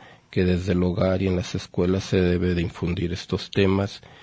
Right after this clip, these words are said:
Co-, ya mencioné que, mm, Carlos Lomelí habla de las escuelas verdes. Yo supongo que algo tiene que ver con la educación, eh, para la sustentabilidad.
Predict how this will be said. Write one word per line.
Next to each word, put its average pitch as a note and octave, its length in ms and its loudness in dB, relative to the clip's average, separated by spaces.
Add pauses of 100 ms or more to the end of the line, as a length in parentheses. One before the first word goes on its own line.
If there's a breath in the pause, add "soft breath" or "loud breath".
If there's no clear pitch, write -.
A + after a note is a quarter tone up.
(380 soft breath)
Co-, G#2 120 0
ya G#2 180 4
mencioné F#2 800 4
que, F2 440 2
mm, E2+ 280 -4
Carlos F#2+ 260 2
Lomelí F2+ 480 2
habla F2+ 260 0
de F2+ 100 0
las F2 220 -4
escuelas F2+ 600 -2
verdes. G2 720 0 (520 loud breath)
Yo G2 120 2
supongo F#2 640 0
que F#2 120 -2
algo F#2 240 0
tiene F2+ 280 -2
que - 160 -2
ver F#2 260 -4
con F2+ 220 -2
la F2 80 0
educación, F2+ 800 -2 (640 soft breath)
eh, F2 560 0 (180)
para F#2+ 220 2
la F#2 120 -2
sustentabilidad. F#2 1080 -2